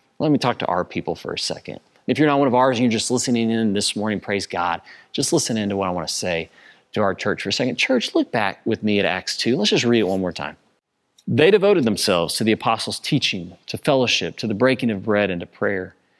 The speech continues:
Everyone was filled with awe at the many wonders and signs performed by the apostles. All the believers were together, had everything in common. They sold property and possessions to give to anyone who had need. Every day they continued to meet together in the temple courts.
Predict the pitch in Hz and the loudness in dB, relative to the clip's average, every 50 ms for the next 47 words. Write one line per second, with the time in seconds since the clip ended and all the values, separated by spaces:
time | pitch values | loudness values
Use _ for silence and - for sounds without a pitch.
0 | _ _ _ - 147 160 185 214 202 208 214 202 165 - - - 208 220 202 175 | _ _ _ 0 2 4 4 4 4 4 4 2 2 2 4 4 4 4 4 4
1 | 151 165 208 240 - - - - - 113 117 127 135 123 117 120 135 160 135 107 | 4 4 4 4 2 0 -2 -2 0 2 4 4 4 4 4 2 2 2 2 2
2 | 98 87 - 95 87 - - 113 107 117 113 95 87 - - 92 - - 120 123 | 0 0 -2 -6 -6 -4 -4 -2 -2 0 -2 -2 -4 -6 -10 -10 -4 0 0 2
3 | 117 104 92 87 90 85 - - - 95 95 92 - 67 67 - - - - 131 | 2 2 2 0 0 -2 -2 -2 -2 -2 -2 -2 -4 -8 -8 -8 -6 -2 0 2
4 | 135 147 143 135 139 135 143 143 135 135 143 127 104 120 131 135 - - 135 117 | 2 2 2 2 4 6 6 6 6 6 4 2 2 0 0 2 2 0 0 2
5 | 120 120 143 123 110 - - 123 123 127 151 165 165 185 165 - 107 85 80 - | 2 2 2 2 0 0 -2 0 0 2 2 4 4 4 2 2 -2 -6 -8 -4
6 | - 139 151 147 - 185 180 190 190 147 98 82 - 123 - - - 185 175 - | -2 0 0 2 2 2 2 2 2 2 0 0 0 0 0 2 2 2 2 2
7 | - 196 190 190 196 - 147 120 101 92 90 117 107 110 143 151 151 - - 107 | 0 0 0 0 0 0 0 0 0 -2 -2 -4 -2 0 0 0 0 0 -2 -4
8 | 90 82 - - - - - - - - 165 214 233 208 262 285 320 349 320 - | -6 -10 -14 -16 -18 -18 -18 -6 -2 2 4 4 6 6 6 6 6 4 4 2
9 | 78 - - - 131 165 208 214 202 214 233 262 269 - 87 - - - - 180 | 0 -2 -6 -2 0 2 2 4 4 4 4 4 2 2 0 -4 -8 -6 -2 0
10 | 202 208 226 254 262 247 247 240 247 - 220 - - - - - - - - - | 0 0 2 2 2 2 2 2 2 0 0 -2 -4 -8 -12 -16 -20 -20 -20 -20
11 | - _ - 139 139 - 147 131 - 175 170 156 143 123 - 139 139 139 147 - | -8 _ -2 0 0 0 0 0 2 4 4 4 4 4 4 4 4 4 2 0
12 | 120 104 110 98 90 90 87 - - - - - - - - - 127 123 113 - | -2 -2 0 0 0 0 -2 -4 -8 -18 -20 -20 -20 -12 -2 2 2 2 4 2
13 | - 143 127 - 123 120 - - 131 120 113 - - - - | 0 0 2 2 0 0 0 2 2 4 4 2 -2 -8 -12